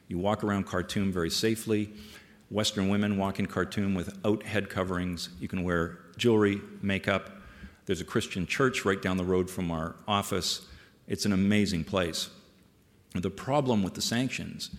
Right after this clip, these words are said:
is it created a, a perception that Sudan was a horrible place, the people were horrible, they were militaristic, they were violent,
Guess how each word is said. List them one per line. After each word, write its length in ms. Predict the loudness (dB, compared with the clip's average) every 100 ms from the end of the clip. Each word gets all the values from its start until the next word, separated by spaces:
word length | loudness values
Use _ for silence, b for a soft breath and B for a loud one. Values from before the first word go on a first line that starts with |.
| B
is 200 | 0 2
it 60 | 0
created 540 | 0 0 0 0 -2
a, 180 | -6 -8 -14 -20 -10
a 40 | -8
perception 760 | -4 -2 0 -2 -4 -8 -10 -16 -20 -20 -14
that 100 | -8
Sudan 380 | -6 -4 -4 -6
was 100 | -8
a 60 |
horrible 320 | -4 -2 -2 -4
place, 320 | -4 -4 -6
the 100 | -6
people 300 | -4 -2 -2
were 120 | -2
horrible, 500 | 0 0 0 -2 -4 B -8
they 80 | -4
were 100 | -2
militaristic, 1000 | -2 0 0 0 0 0 0 -2 -6 -14 B B B -2
they 100 | 0
were 100 | 0
violent, 540 | 0 0 2 0 -4